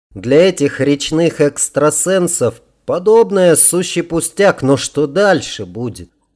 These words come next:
Он явно наблюдает сейчас что-то странное,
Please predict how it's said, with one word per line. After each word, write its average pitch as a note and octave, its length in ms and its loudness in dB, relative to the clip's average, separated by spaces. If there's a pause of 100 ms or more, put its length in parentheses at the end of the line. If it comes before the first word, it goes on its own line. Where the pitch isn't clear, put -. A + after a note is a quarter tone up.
(120)
Он B2 240 0
явно C#3+ 480 4
наблюдает B2+ 640 0
сейчас C3 480 -2
что-то - 440 -6
странное, A2 880 -4